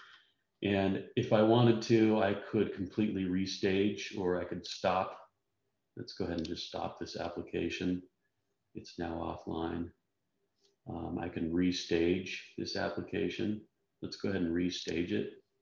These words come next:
What that will do is, um, it will go through the complete build process of the application itself. Um, and, uh, so let's go ahead and show that.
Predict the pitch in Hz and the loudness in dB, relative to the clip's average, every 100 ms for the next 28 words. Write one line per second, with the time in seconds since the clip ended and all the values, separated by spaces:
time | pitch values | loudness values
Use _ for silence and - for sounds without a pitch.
0 | _ _ _ _ 107 104 110 104 90 90 | _ _ _ _ -4 2 4 4 0 2
1 | 92 98 90 85 82 - 98 82 82 85 | 4 4 4 0 -4 -8 -6 -6 -4 -6
2 | - _ _ _ - 82 98 92 98 - | -8 _ _ _ -10 -6 -2 -4 -6 -16
3 | - 113 110 107 110 104 104 104 101 95 | 4 8 8 6 4 6 8 4 2 0
4 | 90 90 - - 113 95 87 85 98 - | 0 0 -4 -2 0 0 -2 -2 -2 -2
5 | 107 95 98 - 101 101 - - 87 87 | 0 0 0 -2 -2 -4 -6 -6 -6 -4
6 | 87 - - 82 87 - 104 - 95 98 | -6 -10 -10 -8 -6 -4 -6 -4 -4 -2
7 | 131 - _ _ _ _ _ _ _ - | -2 -6 _ _ _ _ _ _ _ -10
8 | 87 - 87 87 - 101 92 90 87 87 | -8 -6 -6 -6 -6 -4 -4 -2 -2 -2
9 | - 50 - - _ _ _ _ _ _ | -2 -4 -6 -12 _ _ _ _ _ _
10 | _ _ _ _ _ _ _ - 92 92 | _ _ _ _ _ _ _ -12 -8 -6
11 | - 92 85 82 82 90 85 85 82 82 | -2 -2 -2 -6 -8 -4 -2 -2 -2 -4
12 | 85 | -4